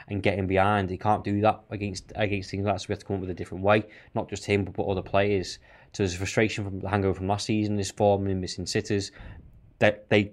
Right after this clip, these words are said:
there's games that misses that cost us games and points, and everyone's kinda like, "Oh, we're not gonna make top four." We did, as you said, for me, his and Firmino's form helped, helped us get there. So, yeah, give, give, give it a few weeks. It's the same with anything in football.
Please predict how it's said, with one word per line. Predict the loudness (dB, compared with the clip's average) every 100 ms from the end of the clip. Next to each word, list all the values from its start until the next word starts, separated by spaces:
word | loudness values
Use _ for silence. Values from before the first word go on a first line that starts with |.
| 0
there's | 4 4 4
games | 2 2 0
that | -6 -10 -14 -16 -6
misses | -4 -4 -6
that | -10
cost | -6 -6 -6
us | -8
games | -4 -4 -6 -10 -18 -20 -10
and | -8 -2
points, | -2 -2 -6
and | -8
everyone's | -8 -8
kinda | -8 -8
like, | -8 -6
"Oh, | -6
we're | -6
not | -8
gonna | -10
make | -10 -12
top | -18 -6
four." | -4 -4 -8 _ _ -6
We | -2
did, | -2 -2 -8
as | -8
you | -6
said, | -6 -8
for | -6 -8
me, | -2
his | -2
and | -2 -4
Firmino's | -6 -6 -6 -6
form | -6 -4 -6 -10 _ -20 _ _
helped, | -8 -8 -8
helped | -2 -2 -2
us | -6
get | -4 -4 0
there. | 0
So, | 2 2 0 -4 -20 -20 _ _ -20 _ _
yeah, | 2 2 2 -8 -16 6
give, | 8 8
give, | 8 8 6
give | 4
it | 4
a |
few | 2 2 4
weeks. | 4 2
It's | -2
the | 2
same | 4
with | 4
anything | 4 4 2
in |
football. | 2 0 6 6 6